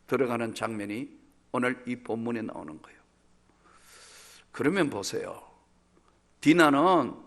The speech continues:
하나님의 약속의 자녀예요. 근데 왜 세겜성까지 가느냐는 거예요. 세겜성 안에 들어가면 안 돼요.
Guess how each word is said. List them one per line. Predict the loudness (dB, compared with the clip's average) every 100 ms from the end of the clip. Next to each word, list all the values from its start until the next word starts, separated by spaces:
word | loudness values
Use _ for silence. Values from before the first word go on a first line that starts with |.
| -20 _ _ _ _ _ _ -20 _
하나님의 | -12 0 6 8 6 4 4
약속의 | 4 2 0 2 2
자녀예요. | 2 -8 -10 -12 -12 -16 -20 _ _ _ _ _ _ _ _ _
근데 | -2 0 4
왜 | 6
세겜성까지 | 6 0 -2 -4 -4 -4 -4 -4
가느냐는 | -6 -6 -4 -6 -10 -16
거예요. | -20 _ _ _ _ _ _ _ _ _
세겜성 | -6 0 2 2 2 -4 -4
안에 | -2 -2
들어가면 | 0 2 4 4 0 -4 -8
안 | -2 2 4
돼요. | 4 4 0 -6